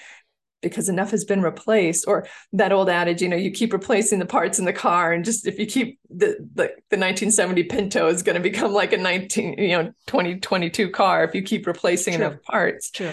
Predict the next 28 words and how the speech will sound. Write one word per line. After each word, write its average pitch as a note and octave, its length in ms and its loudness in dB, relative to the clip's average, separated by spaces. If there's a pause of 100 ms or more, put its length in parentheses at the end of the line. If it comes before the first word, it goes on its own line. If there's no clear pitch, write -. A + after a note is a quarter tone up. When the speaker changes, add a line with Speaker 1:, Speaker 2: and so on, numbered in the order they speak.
(100)
Speaker 2:
the F3 60 -10
parts, E3+ 300 -6
Speaker 1:
Um, E3+ 280 4
Speaker 2:
yeah. D3+ 80 -2 (580)
Speaker 1:
I'm E3+ 80 -2
sure D#3+ 160 2
I C#3+ 60 0
butchered - 400 -4
that. - 240 -6 (420)
Uh, F3+ 340 4
but, - 180 2 (260)
Speaker 2:
<laughs> - 0 -
Speaker 1:
<laughs> C#4 640 2
but, A3 120 4
you B3 100 4
know, A3+ 80 8
I F#3+ 100 4
feel A#3 180 6
like F#3+ 240 2
that, F3 340 0 (200)
that's A3 260 2
the A3 140 4
image G#3 220 2
that E3+ 160 0
came F3 220 -4
to F3+ 140 -10
me, E3 180 -6
like, - 240 -6